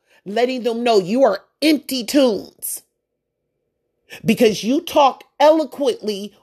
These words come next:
on the outside, but your hearts are dirty and filled with disgustedness, and no love comes from your heart."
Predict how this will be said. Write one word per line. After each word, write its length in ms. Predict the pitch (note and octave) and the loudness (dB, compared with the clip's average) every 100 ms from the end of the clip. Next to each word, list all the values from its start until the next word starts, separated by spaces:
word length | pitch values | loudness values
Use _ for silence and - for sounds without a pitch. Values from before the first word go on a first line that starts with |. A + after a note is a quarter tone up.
| _ | _
on 180 | A#3+ A3+ | -4 -2
the 120 | F#3+ - _ | -4 -6 _
outside, 920 | D4 D4 - - G3 D#3 C#3 D#3 E3 _ _ _ | 0 0 -2 -6 -4 -2 -6 -8 -10 _ _ _
but 200 | G3 - | -2 2
your 160 | C4+ A3 | 2 2
hearts 520 | - - C4+ A3+ - - | 0 2 2 2 -4 -2
are 240 | F#3 C3+ _ - | -2 -4 _ 2
dirty 400 | D4 B3 F#3 - _ _ _ _ _ | 4 4 0 -16 _ _ _ _ _
and 160 | G3+ F3 | -10 -10
filled 600 | _ _ D4 C#4 D4 - _ _ | _ _ 4 6 4 -2 _ _
with 540 | C#3 D#3+ A3 A#3+ A#3 - _ _ _ _ _ _ _ _ _ _ _ _ _ _ _ | -16 2 6 6 2 -12 _ _ _ _ _ _ _ _ _ _ _ _ _ _ _
disgustedness, 2000 | - G3 - - - _ F4 D4+ - - G#3 - - _ _ F#3+ F3 - - - - _ _ | 0 0 0 -4 -8 _ 0 0 -2 -8 -8 -8 -16 _ _ -12 -12 -12 -16 -20 -20 _ _
and 480 | A#3+ G#3 G3 G#3 B3+ | 0 0 -2 -4 2
no 160 | D#4 C#4+ | 4 4
love 540 | C4 A3 F#3 - _ _ _ | 2 -8 -10 -18 _ _ _
comes 400 | - - C4 B3+ | -16 -10 -10 -10
from 240 | - G3+ F#3+ | -10 -8 -2
your 160 | F3 | -2
heart." 320 | D#3 A#2 G2+ | -2 -6 -8